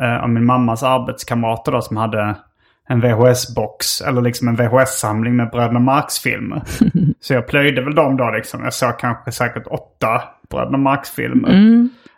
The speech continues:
Speaker 1: Och jag minns det som att jag tyckte det var ganska kul ändå.
Speaker 2: Ja, men jag tycker de är ganska roliga. Alltså,
Speaker 1: Ja.
Speaker 2: de är väldigt tydliga roller. Jag har en massa såna D V D-er hemma. Att det är då Groucho som är lite intellektuella, kommer med smarta skämt.
Speaker 1: Mm.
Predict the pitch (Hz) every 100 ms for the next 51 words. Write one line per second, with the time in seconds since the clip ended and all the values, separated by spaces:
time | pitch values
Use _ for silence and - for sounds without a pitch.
0 | - 131 120 117 117 147 110 185 214 165
1 | - 139 131 123 117 - 117 117 113 117
2 | 117 - - - - - - - 226 247
3 | 208 175 - 392 294 185 175 156 151 156
4 | 185 202 196 233 254 190 - - 214 220
5 | 226 220 214 196 202 254 226 170 165 175
6 | 208 196 220 233 - - - - - 202
7 | 196 220 220 185 - 151 156 160 175 170
8 | 180 180 180 202 202 196 151 - - 190
9 | - 170 160 151 160 160 170 175 170 -
10 | 165 156 147 151 - 113 165 - - -
11 | 170 170 160 156 156 165 - 156 - 175
12 | - 202 202 - - 180 165